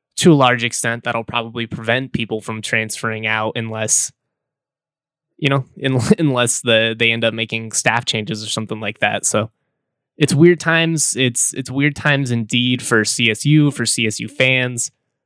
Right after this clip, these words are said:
for the football team, you know, for anyone that's normally associated with the college football season. But I just kinda wanted to touch on this news. I wanted to talk about the investigation,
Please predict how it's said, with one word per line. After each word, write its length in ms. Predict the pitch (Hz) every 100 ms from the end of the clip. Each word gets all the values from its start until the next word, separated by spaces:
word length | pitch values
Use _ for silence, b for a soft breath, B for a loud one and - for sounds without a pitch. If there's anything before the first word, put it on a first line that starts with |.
| _ _ _
for 80 | 123
the 80 |
football 360 | - 208 202 175
team, 340 | 180 180 175
you 80 | 165
know, 100 | 143
for 140 | 131 120
anyone 720 | 151 151 139 131 131 123 123 _ _ _ _
that's 320 | 127 120 -
normally 300 | 131 131 127
associated 720 | 117 - 131 - 117 113 113
with 260 | 113 123 -
the 80 | 117
college 400 | - 120 117 -
football 380 | 131 127 110
season. 520 | 107 123 117 117 113 110
But 200 | 107 - _ _ _ _ _
I 80 | 196
just 140 | 196
kinda 160 | - 190
wanted 260 | 175 170 147
to 60 |
touch 280 | 131 143 139
on 160 | 143 143
this 180 | 127
news. 300 | 131 127 127
I 60 | 127
wanted 260 | 123 127 120
to 60 |
talk 260 | - 123 127
about 380 | 120 120 120 -
the 220 | 117 113
investigation, 960 | 117 113 - 117 131 135 135 127 123